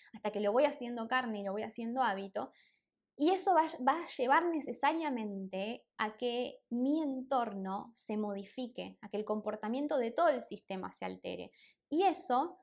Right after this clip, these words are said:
puede llevar a que la relación se revitalice y se estructure sobre unos cimientos diferentes,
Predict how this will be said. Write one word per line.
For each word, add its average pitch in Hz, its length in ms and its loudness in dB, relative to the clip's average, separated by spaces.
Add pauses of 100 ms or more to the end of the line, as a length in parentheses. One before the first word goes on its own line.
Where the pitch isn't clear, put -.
(140)
puede 269 260 8
llevar 208 340 2
a 185 100 -4
que 190 100 -10
la 190 120 -4
relación 196 540 -4
se 185 180 -6
revitalice 196 1000 -2
y 220 120 -8
se - 80 -8
estructure 202 500 -4
sobre 208 240 -6
unos 226 180 -6
cimientos 214 380 -8
diferentes, 254 800 -2